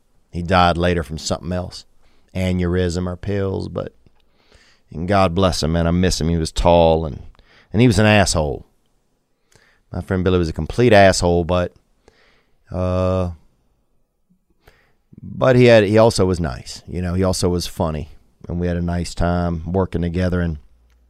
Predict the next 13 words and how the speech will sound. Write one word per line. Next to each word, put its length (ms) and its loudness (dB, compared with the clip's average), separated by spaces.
we 120 4
work 240 4
up, 140 2
we 160 2
worked 200 4
with 60 -8
this 140 0
other 200 4
f-, 280 -12
little 180 -4
fella 260 0
named 180 -2
Soldier. 600 0